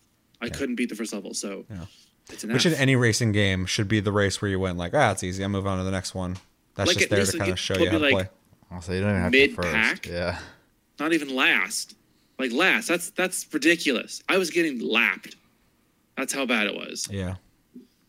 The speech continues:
Speaker 2: Yeah. And I've played plenty of games like that before. So when I was having issues with that game, it's not because I don't know how the motorcycle works or how to race in a
Speaker 1: Yeah.
Speaker 2: game. I play plenty of sim racers,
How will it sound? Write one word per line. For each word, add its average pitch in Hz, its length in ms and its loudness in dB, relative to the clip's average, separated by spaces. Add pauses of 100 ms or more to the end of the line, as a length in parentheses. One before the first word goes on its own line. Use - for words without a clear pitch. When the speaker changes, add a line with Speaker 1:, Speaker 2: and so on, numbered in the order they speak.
(460)
Speaker 2:
Yeah. 92 200 -2 (200)
And 110 100 0
I've 131 160 2
played 127 220 4
plenty 95 220 -2
of 90 80 -6
games 92 260 -4
like 90 180 -6
that 85 160 -6
before. 87 400 -4
So - 140 -6
when 92 100 -2
I 101 40 2
was 101 80 0
having 95 180 2
issues 92 300 -2
with 95 120 -4
that 92 240 -4
game, 90 380 -2 (1300)
it's 98 200 -4
not 95 240 0
because 92 220 -2
I 90 80 -2
don't 87 160 -2
know 90 80 -2
how 92 140 -2
the 85 40 -4
motorcycle 87 540 -4
works 90 400 -4
or 87 140 -6
how 92 120 -4
to 85 100 -6
race 95 420 0
in 95 80 -2
a 92 40 -2
Speaker 1:
Yeah. - 20 -6
Speaker 2:
game. 90 400 -2
I 90 120 -2
play - 300 -4
plenty 95 360 -2
of 92 120 -2
sim 98 220 -2
racers, 92 480 -2